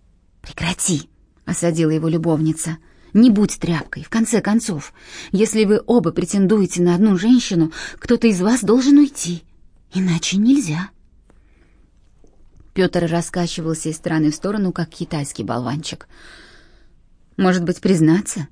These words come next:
Поговорить?" — застонал он, но Тарновская презрительно усмехнулась. "Какой же ты слабый, Петя! Если бы Василий был на твоём месте, он не задумался бы ни на секунду".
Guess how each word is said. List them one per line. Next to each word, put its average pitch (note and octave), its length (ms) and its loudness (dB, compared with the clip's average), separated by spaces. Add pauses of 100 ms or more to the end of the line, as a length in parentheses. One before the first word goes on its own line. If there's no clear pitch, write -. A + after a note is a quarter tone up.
(160)
Поговорить?" — F#3 580 0
застонал E3 560 0
он, F#3+ 240 0
но D#3 80 4
Тарновская D#3 640 -2
презрительно D#3 600 -2
усмехнулась. D#3 720 0 (1040)
"Какой C#4 280 2
же B3+ 100 2
ты A3+ 120 -2
слабый, G3 640 0 (160)
Петя! G#3 440 2 (320)
Если G#3 340 0
бы F3+ 140 0
Василий F3 460 0
был G#3+ 120 2
на A3+ 140 4
твоём G#3+ 320 2
месте, B3+ 320 4
он F3+ 140 4
не G3+ 100 4
задумался F#3+ 640 2
бы D#3 120 2
ни F3+ 300 6
на B3 140 8
секунду". G3 720 0